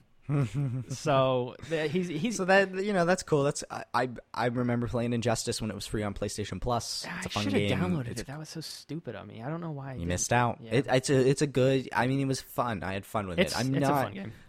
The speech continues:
Speaker 2: I've
Speaker 1: I'm
Speaker 2: put,
Speaker 1: never
Speaker 2: I've played it
Speaker 1: really into
Speaker 2: before.
Speaker 1: those two D fighters, but, you know, I had fun with it. It's cool to see superheroes beating each other up.
Speaker 2: Yeah, for sure.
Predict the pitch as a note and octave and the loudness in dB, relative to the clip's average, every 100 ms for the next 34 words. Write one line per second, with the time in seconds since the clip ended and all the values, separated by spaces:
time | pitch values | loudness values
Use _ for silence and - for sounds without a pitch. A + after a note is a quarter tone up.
0 | - _ _ - C3+ - A#2+ C3+ C3+ A2 | -20 _ _ 0 0 2 2 4 2 2
1 | - A2+ A2 G2 G#2+ G#2+ G2 - - G2+ | 2 2 2 0 0 2 0 0 -2 0
2 | G2 - G2 G#2+ A#2+ - - - G2+ F#2+ | 0 0 0 2 0 -2 -4 0 0 0
3 | - - - _ _ _ _ _ _ _ | -6 -16 -16 _ _ _ _ _ _ _
4 | _ A#2 G2+ G2 A#2+ A#2+ D3+ A2 F2 E2 | _ -2 0 0 0 0 0 0 -2 -4
5 | F#2 - B2 G#2 G#2 G2 F#2+ F#2 F#2 F2 | -4 0 0 2 -2 -2 -2 -2 -4 -2
6 | F2+ F2 E2+ F2+ F2 E2+ - - _ _ | -4 -4 -2 -2 -2 -4 -8 -14 _ _
7 | _ - G3 F3 - D3 B2+ C3 | _ -4 0 0 0 -4 -2 -2